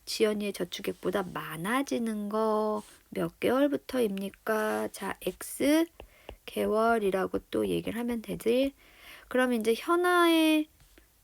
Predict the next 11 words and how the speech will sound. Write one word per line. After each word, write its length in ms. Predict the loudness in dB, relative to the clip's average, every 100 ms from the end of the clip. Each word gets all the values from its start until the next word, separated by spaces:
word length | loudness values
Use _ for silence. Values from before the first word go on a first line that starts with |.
| -4
X 320 | -2 -2 0
개월 460 | 4 4 4 2 0
후에 1000 | -4 0 2 4 4 4 4 4 0 -4 _ _ _ _ _ _ _ -2
모이는 680 | 2 2 2 2 4 4 0
저축액을 720 | -6 -8 -4 0 2 2 0
식으로 380 | 0 -2 -2 -2
써보면 1000 | 0 0 0 -2 -2 -2 -2 -2 -4 -8 -12
이만 560 | -8 -4 -2 -2 -2 -4
오천 480 | -4 -6 -4 -2 0
원 200 | 0 -4 -8 _ -20 -20 _ _ _ _ -20 -20 _
플러스 1000 | -2 2 2 0 -2 0 0 2 0 -2